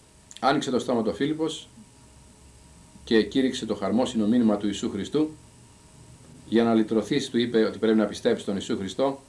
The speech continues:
και να βαπτιστείς". Καθώς προχωρούσαν λοιπόν, υπήρχε εκεί ένα ριάκι με νερό.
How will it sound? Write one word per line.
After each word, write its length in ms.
και 120
να 100
βαπτιστείς". 600
Καθώς 240
προχωρούσαν 480
λοιπόν, 360
υπήρχε 440
εκεί 400
ένα 240
ριάκι 400
με 100
νερό. 360